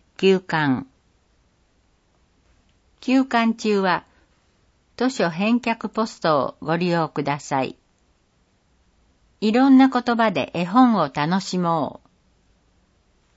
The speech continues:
う。日本語や外国語で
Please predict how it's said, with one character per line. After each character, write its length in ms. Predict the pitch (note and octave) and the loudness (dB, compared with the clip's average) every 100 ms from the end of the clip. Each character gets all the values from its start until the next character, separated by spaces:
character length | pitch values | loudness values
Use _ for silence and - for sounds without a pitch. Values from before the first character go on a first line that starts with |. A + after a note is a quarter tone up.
| _ _ _ _ _ - | _ _ _ _ _ -4
う。 20 | |
日 140 | A3 | -2
本 280 | G#3+ B3 A#3+ | 2 2 2
語 140 | A3+ A3 | 2 2
や 240 | G#3 F#3+ | 2 2
外 280 | E3+ F#3 G3 | 0 0 0
国 280 | G3 F#3 F3 | -2 -4 -2
語 140 | E3+ | 0
で 300 | E3 D3+ - | 0 -2 -2